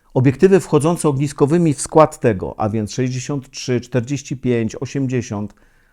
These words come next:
pracują tak samo. Pięćdziesiątka jeszcze tam była. Pracują tak samo jak on, czyli uwaga, złapcie moje rozumowanie.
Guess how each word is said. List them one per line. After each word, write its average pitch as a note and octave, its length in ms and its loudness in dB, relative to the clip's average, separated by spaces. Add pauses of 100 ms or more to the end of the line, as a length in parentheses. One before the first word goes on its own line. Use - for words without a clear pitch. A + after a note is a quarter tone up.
(840)
pracują A#2+ 400 -2
tak - 180 -12
samo. - 340 -16 (600)
Pięćdziesiątka B2 720 0
jeszcze G#2 240 -8
tam G2+ 140 -6
była. G2 240 -6 (600)
Pracują D3+ 440 4
tak C3+ 160 -4
samo B2 180 0
jak G#2+ 180 -4
on, - 180 -12
czyli B2+ 340 0 (1200)
uwaga, G#2+ 520 4 (1160)
złapcie C#3 400 4
moje C3 140 4
rozumowanie. A2+ 760 -2